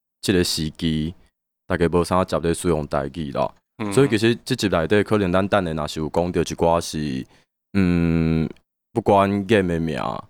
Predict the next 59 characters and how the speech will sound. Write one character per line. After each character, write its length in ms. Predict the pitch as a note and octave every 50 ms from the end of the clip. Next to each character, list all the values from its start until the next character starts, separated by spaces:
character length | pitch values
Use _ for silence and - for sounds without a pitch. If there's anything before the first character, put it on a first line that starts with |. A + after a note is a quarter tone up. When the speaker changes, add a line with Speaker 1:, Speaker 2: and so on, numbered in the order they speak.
| _ _ _ _ -
Speaker 1:
还 100 | F#2+ F#2
是 200 | - - F#2 E2+
内 200 | E2+ E2 D#2+ D#2
底 220 | - G#2+ G2 F2+
一 160 | E2+ D#2+ - D#2+
寡 760 | - E2+ E2 D#2+ E2 D#2+ D#2+ E2 E2 E2 E2 E2+ E2 E2 - _ _ _ _ -
所 260 | - - F#2 F2 F#2
在 160 | - - F2
啊， 420 | D#2+ D2+ D2 D2 C#2+ C#2 C#2+ D2 C#2+ - - _ _ _ _ _
无 180 | - F#2+ G2 G2
法 80 | G#2+ A2
度 200 | - F#2+ F2+ E2+
用 320 | E2+ D#2+ D#2 D2+ D2 D2+
台 160 | - - E2+ E2+
语 140 | F2 G2
来 120 | F2+ E2 E2
讲 160 | - F#2+ E2+
的 80 | D#2+ D#2+
时 120 | - D#2+
阵， 160 | - D#2+ D#2
或 100 | E2+ D#2
者 140 | D#2 G2+ G2
大 100 | E2 D#2
家 140 | D#2 D#2+ D2+
嘛 160 | D2 D2 D2
会 60 | C#2+
当 260 | - F2+ E2+ E2+ E2
做 160 | D#2 - F2 F2
伙 100 | F2 D#2+
来 100 | D2+ D#2
想 220 | - - E2 D#2
看 220 | - - F#2 D#2+
觅 160 | D#2 D2+ D2+ D2
讲， 300 | - D#2+ D#2 D#2 D#2 C#2+
用 200 | E2 D#2+ D#2+ E2
台 160 | E2+ D#2+ D#2+
语 300 | G2+ G2 F#2+ F#2 E2+ D#2
Speaker 2:
嗯， 0 |
嗯， 160 | G2+ G2 F#2+
嗯。 80 | F#2 F#2 _ _ _ _ _ _ _ -
Speaker 1:
如 120 | F#2 F#2
果 200 | - A2 A2 G2+
是 100 | - F#2
用 140 | F2 E2 E2
一 20 |
个 160 | - E2+ D#2+
台 160 | D#2 - D#2+ D#2+
湾 180 | D#2+ D2+ D#2+
人， 240 | D2 D2 C#2+ C2+ C#2
咱 140 | E2+ F2+ F2+
会 80 | F2+
来 180 | D#2 D#2 D2+ D#2+ - _ _ _ _ -
安 120 | F#2+ F#2+
怎 160 | F#2+ F2+ F2
款 300 | - - - G2 E2+ E2+
来 160 | D#2+ D#2+ D2
去 220 | D2 - - F2+ E2
号 180 | - - B1+
名？ 180 | - - D#2